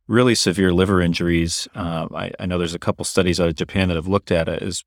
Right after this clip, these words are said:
when they have high fluid requirements, they almost always have a venous injury. So the veins can be more problematic. But you're right that I almost, I feel zero guilt.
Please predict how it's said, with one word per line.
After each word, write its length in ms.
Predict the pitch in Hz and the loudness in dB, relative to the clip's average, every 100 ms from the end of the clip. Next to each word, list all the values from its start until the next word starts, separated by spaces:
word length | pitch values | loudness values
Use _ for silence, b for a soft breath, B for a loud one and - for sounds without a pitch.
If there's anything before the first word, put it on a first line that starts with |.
| _ | _
when 100 | 98 | -4
they 100 | 90 | -2
have 140 | 90 | -4
high 180 | - 107 | 0 0
fluid 280 | - 104 98 | 2 2 2
requirements, 520 | 87 - 90 87 82 | 0 0 0 0 -2
they 80 | 92 | -2
almost 260 | 87 82 98 | -2 0 0
always 240 | 90 - | 0 -2
have 100 | 82 | -4
a 80 | 80 | -6
venous 380 | 82 95 98 85 | 0 2 2 0
injury. 340 | 80 85 76 | -4 -6 -6
So 140 | - | -4
the 100 | 87 | -4
veins 300 | 85 95 120 | 2 2 2
can 100 | - | -2
be 100 | 82 | -4
more 200 | 82 85 | -2 -4
problematic. 640 | 80 90 80 78 82 82 73 _ _ _ | 0 0 0 -4 -4 -4 -6 _ _ _
But 100 | - | 2
you're 100 | 104 | 4
right 220 | 110 120 | 4 4
that 140 | 110 107 | 4 4
I 100 | 127 | 4
almost, 400 | 135 92 - - | 2 2 0 -4
I 140 | 113 120 | -2 0
feel 340 | - 92 90 | 2 0 2
zero 420 | 90 87 101 101 | -2 2 6 6
guilt. 520 | 87 92 87 85 - | 4 2 2 0 -6